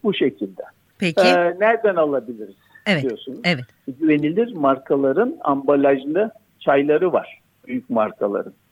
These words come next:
Speaker 1: e, şey olarak. Tabii Aktarlar Derneği'nin, e, yaptığı bir de şey var. İşte poşet çay, sakın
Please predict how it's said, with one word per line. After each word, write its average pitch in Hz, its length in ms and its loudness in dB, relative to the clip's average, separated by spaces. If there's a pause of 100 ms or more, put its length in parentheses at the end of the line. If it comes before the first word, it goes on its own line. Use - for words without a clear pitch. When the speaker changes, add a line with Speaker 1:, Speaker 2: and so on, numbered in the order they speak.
(160)
Speaker 1:
e, - 40 -12 (200)
şey - 160 -8
olarak. - 280 -8 (420)
Tabii 202 420 2 (120)
Aktarlar 170 720 2
Derneği'nin, 160 720 -4
e, 175 60 -2
yaptığı 160 680 0
bir 151 80 -8
de 156 120 0
şey 165 260 -2
var. 131 120 -4
İşte 135 200 -8
poşet 139 500 -4
çay, 160 240 -2 (100)
sakın 180 280 -8